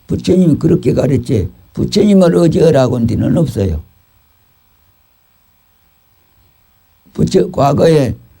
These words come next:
성불은 부처님들도 자기 마음을 깨달아갖고 부처가 되었지, 너무 힘을 빌려가지고 부처 되었다고 그렇게 안 가르칩니다.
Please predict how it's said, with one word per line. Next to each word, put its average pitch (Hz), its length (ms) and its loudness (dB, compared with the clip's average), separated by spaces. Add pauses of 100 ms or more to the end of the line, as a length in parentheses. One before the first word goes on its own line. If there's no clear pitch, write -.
(120)
성불은 156 560 0
부처님들도 135 960 -2 (1300)
자기 139 340 0
마음을 175 400 2
깨달아갖고 127 840 -2
부처가 147 460 -6
되었지, - 520 -6 (680)
너무 160 460 2
힘을 151 440 2
빌려가지고 117 800 -2 (760)
부처 - 340 -4
되었다고 120 600 -2
그렇게 - 300 -6
안 87 180 -2
가르칩니다. 120 720 -4